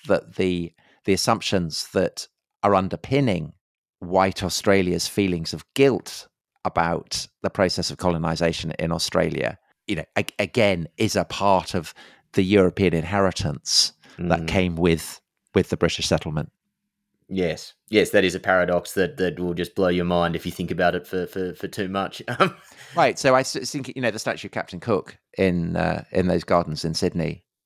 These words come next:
Speaker 2: Yes.
Speaker 1: um, the statue itself is obviously expressive of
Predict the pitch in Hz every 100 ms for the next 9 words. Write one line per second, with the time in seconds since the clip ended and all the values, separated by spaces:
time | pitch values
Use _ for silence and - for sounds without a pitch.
0 | _ 92 85 85 82 82 80 - - -
1 | - - 87 - - 123 117 - _ 95
2 | 101 85 95 - 82 - - - 90 -
3 | 87 80 - - 90 87 85 -